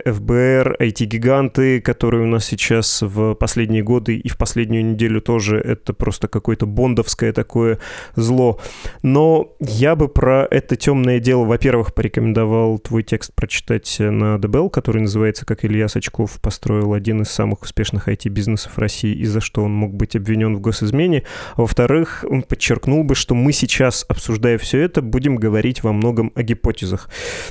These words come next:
Если начинать с самого начала, если представить, что нет, э, следователя Ф С Б, ареста, вот этого всего, кто такой Илья Сачков? Что о нем можно было бы сказать, если бы дело еще не началось?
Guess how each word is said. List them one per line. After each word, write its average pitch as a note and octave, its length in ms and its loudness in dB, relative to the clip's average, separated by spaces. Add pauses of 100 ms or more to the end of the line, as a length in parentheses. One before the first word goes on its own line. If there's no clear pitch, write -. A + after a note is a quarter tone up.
(120)
Если E3+ 400 2
начинать D3 380 2
с - 20 -2
самого C3+ 240 2
начала, A#2 500 0 (100)
если C3+ 340 -2
представить, B2+ 560 0
что A2 320 0
нет, A#2 580 0
э, A2+ 300 2
следователя A#2 560 2
Ф A2 140 -2
С G2+ 120 -2
Б, B2+ 440 2 (100)
ареста, A#2+ 640 2
вот A2+ 240 -2
этого A#2 220 0
всего, A2 420 0 (240)
кто - 180 2
такой C#3+ 300 2
Илья B2+ 200 4
Сачков? - 520 -2
Что - 280 2
о C#3 40 2
нем B2+ 120 2
можно A#2+ 340 2
было A#2 240 0
бы A2 520 0
сказать, B2 500 -2
если A2 260 -2
бы G#2 360 0
дело A#2+ 260 2
еще A2+ 200 0
не A2+ 120 0
началось? A2 260 -2